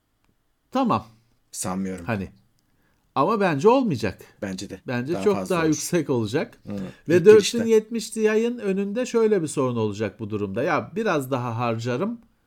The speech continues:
Speaker 1: sekseni alırım." sonucu, e, durumu olacak.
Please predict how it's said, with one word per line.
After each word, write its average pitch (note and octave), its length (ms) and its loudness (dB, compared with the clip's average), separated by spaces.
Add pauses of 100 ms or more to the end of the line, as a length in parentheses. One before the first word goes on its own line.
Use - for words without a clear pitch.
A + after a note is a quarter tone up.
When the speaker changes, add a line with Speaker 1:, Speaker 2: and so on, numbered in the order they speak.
(360)
Speaker 1:
sekseni F#3+ 540 -2
alırım." A2 420 0 (220)
sonucu, G2 800 -4 (220)
e, - 20 -10
durumu A2+ 300 0
olacak. E2+ 500 -6